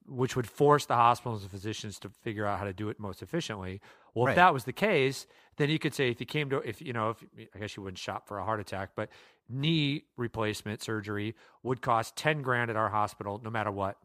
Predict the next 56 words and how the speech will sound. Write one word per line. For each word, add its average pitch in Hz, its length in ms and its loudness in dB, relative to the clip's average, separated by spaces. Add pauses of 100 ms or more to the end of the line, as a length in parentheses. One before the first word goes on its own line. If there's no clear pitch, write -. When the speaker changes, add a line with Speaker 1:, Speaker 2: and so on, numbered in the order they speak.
(360)
Speaker 1:
or 131 300 4
it 127 40 0
would 123 160 -4
cost 117 380 4
twenty 135 300 -2
over 107 200 -4
here. 107 440 -2 (300)
And 127 140 -2
then 151 160 4
you 180 80 4
would 160 100 2
have 127 160 0
to 113 80 -10
start 110 240 -4
distinguishing, 110 580 -8
well, 104 120 -4
why 113 160 6
is 127 100 2
it 135 60 -8
worth 117 180 -4
twenty? 107 460 -6 (400)
Why 120 200 6
should 127 220 -4
you 127 80 -4
pay 123 220 -2
tw-, - 120 -12 (180)
twice 131 360 0
as 120 80 -8
much 110 200 -4
here 110 240 -2
as 98 100 -6
over 101 180 -6
there? 110 220 0
Well, 90 100 -6
maybe 98 240 -6
we 101 80 -4
have 90 100 -6
better 90 180 -10
doctors. 131 680 4 (340)
Maybe, 107 340 -2
you 104 440 -4
know, 101 80 -4
you 95 140 -6
get 107 200 -4
extra, 95 640 -2 (540)
uh, 113 120 -12
you 120 80 -4
know, 113 80 -2
get 110 120 0
Wi-Fi. 131 680 6
We, 151 120 0
who 147 200 -2
knows 160 300 4
what 110 140 0
it 104 100 0
is? 107 480 0